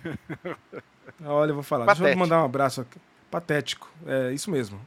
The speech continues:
Speaker 2: No mínimo, patético. Mandar um abraço lá pro O Nilson Barreiros tá chegando por aqui, Thiago também, o Erasmo tá por aí também, mas eu trouxe aqui o Carlos Tietê também. Boa noite, Carlos. Comenta aqui, ó. É outro Kim Cafajeste.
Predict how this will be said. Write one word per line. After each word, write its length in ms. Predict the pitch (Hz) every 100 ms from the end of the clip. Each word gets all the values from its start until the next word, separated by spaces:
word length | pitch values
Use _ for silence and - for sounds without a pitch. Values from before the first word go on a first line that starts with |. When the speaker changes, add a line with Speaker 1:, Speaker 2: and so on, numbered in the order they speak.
| -
Speaker 2:
No 100 | 160
mínimo, 360 | 208 180 120
patético. 480 | - 143 - 110 - _ - - _
Mandar 180 | 151 170
um 40 |
abraço 380 | 143 151 143 139
lá 120 | 135
pro 420 | 131 131 117 110 101 _ _ _ _ - -
O 60 |
Nilson 360 | 143 160 185 175
Barreiros 400 | 147 123 156 156
tá 80 | 139
chegando 300 | - 139 139
por 140 | 135
aqui, 200 | - -
Thiago 440 | 170 - 127 147 127
também, 460 | 127 117 135 156
o 60 | 139
Erasmo 440 | 147 165 185 143
tá 100 | 131
por 160 | 135 147
aí 140 | 127
também, 360 | 131 127 147 165 170 - -
mas 160 | - 170
eu 60 |
trouxe 260 | 185 202 202
aqui 120 | 175
o 60 | 196
Carlos 480 | 175 190 196 147 -
Tietê 320 | 170 - 175
também. 260 | 170 151 165
Boa 100 | 165
noite, 180 | 175 175
Carlos. 300 | 190 170 135
Comenta 280 | 175 175 175
aqui, 160 | 156
ó. 40 | 135
É 180 | 135 175
outro 360 | 196 220 208
Kim 240 | 175 190 214
Cafajeste. 760 | 196 202 175 131 127 - -